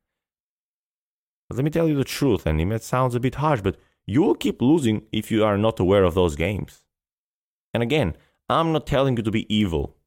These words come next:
or use others. I'm just telling you to know what's happening.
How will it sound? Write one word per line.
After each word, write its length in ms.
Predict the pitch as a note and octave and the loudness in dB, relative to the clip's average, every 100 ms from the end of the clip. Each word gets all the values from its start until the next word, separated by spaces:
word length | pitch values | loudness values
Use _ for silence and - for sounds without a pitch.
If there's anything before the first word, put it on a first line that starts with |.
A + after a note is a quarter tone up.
| _ | _
or 140 | F2+ F2 | -2 0
use 240 | E2 F#2 - | 0 -2 -2
others. 280 | D2 - - | -4 -6 -8
I'm 120 | F#2+ | -6
just 180 | F#2 - | -6 -8
telling 360 | - F#2 E2+ D#2+ | -6 -2 -2 -2
you 100 | D#2 | -4
to 140 | - | -4
know 260 | D2 D#2 D#2 | -2 0 0
what's 380 | D2 D#2 D2 - | 0 -2 -4 -8
happening. 480 | D2 D2 - - - | -8 -8 -8 -12 -12